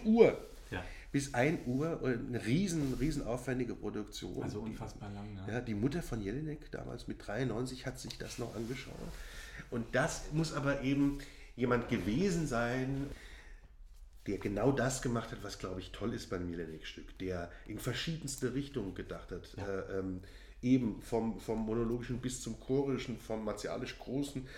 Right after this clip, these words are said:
Speaker 1: bis zu der kleinen Szenerie, von der Dekonstruktion bis zur Ironisierung, bis
Speaker 2: Genau.
Speaker 1: zur, wieder ganz ernst genommen, wirklich diesen Text als Mater-, als Spielmaterial
Speaker 2: Ja.
Speaker 1: begriffen hat.
Speaker 2: Und da auch mit, mit Massenchoreografien ja
Speaker 1: Ja.
Speaker 2: gearbeitet hat,
Speaker 1: Ja.
Speaker 2: ne? Mit Basketballspielern
Speaker 1: Ja.
Speaker 2: und,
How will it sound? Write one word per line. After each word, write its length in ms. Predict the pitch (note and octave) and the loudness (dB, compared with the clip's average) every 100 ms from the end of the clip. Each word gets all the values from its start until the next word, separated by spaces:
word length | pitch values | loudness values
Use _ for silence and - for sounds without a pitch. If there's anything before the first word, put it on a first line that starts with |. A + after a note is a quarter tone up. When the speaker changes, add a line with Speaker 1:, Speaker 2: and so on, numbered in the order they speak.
| - - | -12 -8
Speaker 1:
bis 200 | B2+ - | -8 0
zu 120 | A#2 | 2
der 120 | A2+ - - - - - | 2 -2 -12 -14 -12 0
kleinen 340 | A2+ A#2 C3+ | 4 6 4
Szenerie, 400 | B2+ A#2 A2+ A2+ | 4 4 4 2
von 200 | A2 A#2 | 0 0
der 100 | A2+ | 0
Dekonstruktion 920 | B2+ A#2+ B2+ - A#2 - B2+ B2+ B2+ B2+ - | 0 0 0 0 -4 -2 0 2 0 -2 -10
bis 180 | B2 A2+ | -8 -4
zur 140 | C3 - | -4 -2
Ironisierung, 840 | B2+ B2 A#2 A2+ A#2 A#2+ A#2+ A2+ - - | -2 0 0 0 -2 0 0 0 -6 -8
bis 240 | B2 G#2 G2+ | -4 -2 2
Speaker 2:
Genau. 160 | A#2 | 2
Speaker 1:
zur, 320 | A2 A2+ G#2+ | 2 -2 -4
wieder 160 | A2+ A2 | 2 4
ganz 220 | G#2+ A2+ | 4 2
ernst 260 | G#2 B2 C3 | 2 0 2
genommen, 340 | A#2 G#2 G#2 - - | 0 0 -2 -6 -6
wirklich 220 | G#2+ A#2+ | -2 -2
diesen 180 | A#2+ A2 | -4 -4
Text 180 | A#2 B2+ | -4 -4
als 120 | A2+ | -2
Mater-, 220 | G#2 A2 | -2 -2
als 140 | - - | -2 -2
Spielmaterial 640 | - A#2 G#2 F#2 F2+ D2+ A2 | -2 -2 -2 -2 -2 -4 -2
Speaker 2:
Ja. 80 | |
Speaker 1:
begriffen 260 | G2 - F2+ | -2 -4 -8
hat. 140 | - - - | -10 -10 -6
Speaker 2:
Und 120 | A2 | 2
da 120 | G#2+ | 2
auch 140 | B2+ A#2+ | 2 0
mit, 200 | A2+ - | -2 -2
mit 340 | A2+ G#2 - | -2 -4 -4
Massenchoreografien 1500 | A#2+ G#2+ A#2+ C3 A2+ A2+ - B2 A#2 A#2 G#2 G#2 - B2+ B2+ | 0 0 2 2 0 -2 -4 -2 0 0 0 -2 -2 0 2
ja 100 | G2 | 4
Speaker 1:
Ja. 140 | G#2+ G#2 | 6 6
Speaker 2:
gearbeitet 480 | F2+ F#2 E2+ F2+ | 4 0 -4 -6
hat, 80 | - | 2
Speaker 1:
Ja. 140 | A2 G2 | 4 4
Speaker 2:
ne? 140 | G2+ | -2
Mit 120 | F#2+ - - - - - | -6 -8 -12 -14 -14 -10
Basketballspielern 1400 | F#2+ F#2 - G#2 G2 G2+ G2+ - - G#2+ G#2+ G2+ G2 G2 G2 | -6 -4 -4 -2 -2 -2 -6 -10 -8 -6 -2 0 0 -2 4
Speaker 1:
Ja. 160 | G#2+ G2+ | 4 4
Speaker 2:
und, 260 | F#2 - | 0 -8